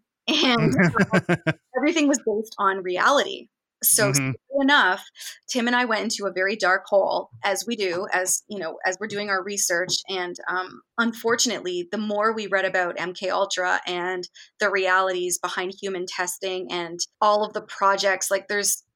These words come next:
Speaker 1: a top twelve kind of, not to be too dark, but horrific kind of human testing that has happened, uh, through, you know, government surveillances and government violences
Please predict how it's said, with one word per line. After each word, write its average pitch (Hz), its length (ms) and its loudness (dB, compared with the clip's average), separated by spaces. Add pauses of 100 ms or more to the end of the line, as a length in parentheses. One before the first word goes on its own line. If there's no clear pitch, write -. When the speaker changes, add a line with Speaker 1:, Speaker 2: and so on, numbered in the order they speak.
Speaker 1:
a 196 60 -4
top 196 380 0
twelve 185 560 0
kind 185 240 -8
of, 175 100 -10 (540)
not 208 180 2
to - 220 -6
be 202 100 -12
too 214 220 -2
dark, 175 280 -2
but - 160 -2
horrific 190 500 0 (120)
kind 185 160 -2
of 175 160 -6 (240)
human 190 220 -4
testing 190 480 -4
that 180 220 -2
has 185 200 -8 (100)
happened, 185 360 -4 (200)
uh, - 200 -2 (520)
through, 214 280 -8 (140)
you 202 180 -10
know, 175 180 -6
government 185 500 -4
surveillances 262 600 2
and 196 200 -4 (280)
government 185 320 -2
violences 185 500 0